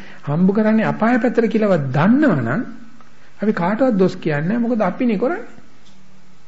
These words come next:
එතකොට, එතකොට අඩු ගානේ වැරදි ප්‍රමාණය මෙච්චරයි කියලාවත් ප්‍රමාණ කරන්න වෙන්න පටන් ගන්නවා. ඒක තමයි පළවෙනිම පාඩම.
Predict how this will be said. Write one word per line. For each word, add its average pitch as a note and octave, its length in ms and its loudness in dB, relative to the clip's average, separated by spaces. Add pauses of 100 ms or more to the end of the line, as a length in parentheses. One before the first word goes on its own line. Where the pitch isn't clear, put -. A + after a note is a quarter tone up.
(640)
එතකොට, G#3 280 0
එතකොට F#3+ 320 2
අඩු F3 220 0
ගානේ F#3+ 300 2
වැරදි G3 300 2
ප්‍රමාණය E3+ 380 2
මෙච්චරයි D#3 340 0
කියලාවත් F3 300 -2
ප්‍රමාණ D#3 340 -2
කරන්න C#3 220 -2
වෙන්න C#3 200 -2
පටන් A2 220 -6
ගන්නවා. C3 200 -2
ඒක F#3+ 120 2
තමයි G#3+ 200 0
පළවෙනිම E3+ 580 0
පාඩම. G2 380 -6